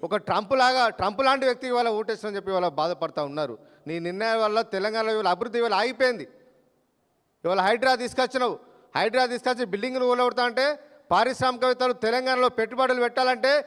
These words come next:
ఇవాళ భయపడి, భయపడి ఇవాళ ఎవరు కూడా రావట్లేదు. ఇక్కడికి వచ్చిన కంపెనీలు అన్నీ వైండ్ అప్ చేసుకునే పరిస్థితి ఇవాళ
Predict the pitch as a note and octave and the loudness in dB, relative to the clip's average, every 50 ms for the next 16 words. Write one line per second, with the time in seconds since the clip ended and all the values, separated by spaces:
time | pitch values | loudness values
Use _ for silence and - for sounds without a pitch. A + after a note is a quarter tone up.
0 | - - - - - F3 G3 A#3+ A#3+ G3+ D#3 F#3 G#3+ B3+ - C#4+ C#4 C#4 A#3+ G#3+ | -6 -14 -20 -10 -4 -2 2 2 2 4 4 4 4 4 4 4 4 2 0 -2
1 | E3+ C#3+ F3+ G#3 B3 B3+ C4+ C4+ B3+ B3+ B3+ B3 A3+ A3 A#3 B3 B3 A#3+ A#3 G#3 | -2 2 4 4 4 4 4 2 2 2 2 2 2 2 2 2 2 2 2 2
2 | G3+ G#3+ A#3 A#3 A#3 A#3 A#3 A3+ A3+ G#3+ F#3 E3+ - - - - E3 D#3 A3 G#3 | 2 2 2 0 -2 -2 -2 -2 -2 -2 -4 -8 -10 -18 -16 -12 -4 -2 -2 0
3 | - G3 F#3 - B3+ B3 A#3+ A3 A3 G#3+ G#3 G#3+ G#3 G#3+ A3 G#3 F3+ F3 F#3 G3+ | 0 -2 -2 0 -2 -2 0 -2 -2 -2 0 -2 0 0 0 0 0 0 0 0
4 | G3+ G3+ F3+ F#3+ F#3+ F#3 - F3+ E3+ - - D#3+ E3 - D#3+ F#3 E3+ E3+ E3+ E3+ | -4 -4 -4 -6 -8 -8 -8 -8 -6 -6 -6 -8 -8 -8 -6 -4 -2 0 0 0
5 | D#3+ | 0